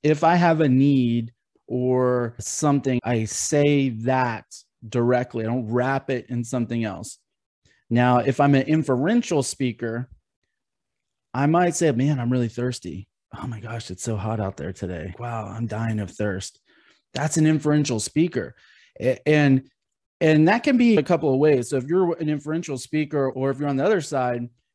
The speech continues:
w-, if you're a direct speaker, you sometimes might label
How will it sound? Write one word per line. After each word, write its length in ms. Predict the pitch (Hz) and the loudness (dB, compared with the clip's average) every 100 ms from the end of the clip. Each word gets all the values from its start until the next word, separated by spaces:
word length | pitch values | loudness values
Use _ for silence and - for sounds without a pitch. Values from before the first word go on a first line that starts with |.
| 120 | -8
w-, 340 | 131 - 135 _ _ _ | -8 -8 -14 _ _ _
if 180 | - 123 | -10 -2
you're 120 | 165 | 2
a 80 | 139 | 2
direct 360 | 123 147 226 - | 4 4 2 0
speaker, 320 | 160 131 131 | -2 0 0
you 240 | 135 240 | 0 -2
sometimes 500 | 240 233 208 185 156 | -4 -4 -4 -4 -6
might 300 | 143 139 107 | -4 -6 -8
label 640 | 123 151 202 156 131 120 | -4 0 0 0 -2 -4